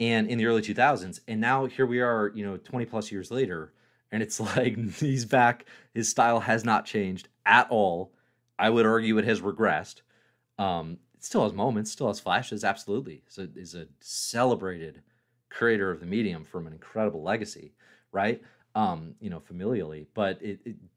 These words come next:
it's just like twenty years later, here we are, and it's, it's the same thing. You know, that super rarely happens in comics.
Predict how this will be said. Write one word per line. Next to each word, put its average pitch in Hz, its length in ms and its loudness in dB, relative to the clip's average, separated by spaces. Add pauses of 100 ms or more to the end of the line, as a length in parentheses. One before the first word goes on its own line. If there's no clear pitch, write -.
(120)
it's 113 200 -4
just 131 180 2
like 98 240 -2 (160)
twenty 120 200 -2
years 98 140 0
later, 95 200 0
here 95 120 -2
we 92 120 -2
are, 85 160 0
and 78 100 -8
it's, - 140 -18
it's - 180 -20
the 80 80 -16
same 82 220 -12
thing. 78 160 -18 (680)
You 98 100 -4
know, 82 200 -6 (100)
that 120 180 2
super 101 420 2
rarely 87 300 -2
happens 76 400 -14
in 78 80 -20
comics. 76 420 -16